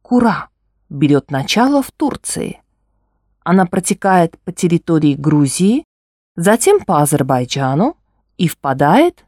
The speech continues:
в Каспийское море. Расположенные по берегам реки Куры густые леса привлекают своей красотой и чистым воздухом.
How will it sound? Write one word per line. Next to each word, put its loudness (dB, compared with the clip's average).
в -20
Каспийское -4
море. -4
Расположенные 0
по -6
берегам 2
реки -4
Куры -2
густые -4
леса -2
привлекают 0
своей -4
красотой -6
и -8
чистым -8
воздухом. -10